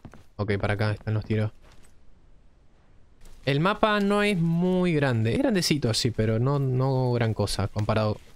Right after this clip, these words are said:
con Scum o comparado con D Z. ¿Tiene alguna fe en Death Matter? Sí, le tengo muchísima fe, ¿eh? Ese juego tiene todo para ser bueno, boludo.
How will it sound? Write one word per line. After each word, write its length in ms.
con 200
Scum 680
o 400
comparado 500
con 460
D 140
Z. 360
¿Tiene 140
alguna 240
fe 80
en 100
Death 160
Matter? 320
Sí, 520
le 80
tengo 180
muchísima 760
fe, 240
¿eh? 220
Ese 180
juego 240
tiene 240
todo 220
para 160
ser 200
bueno, 320
boludo. 360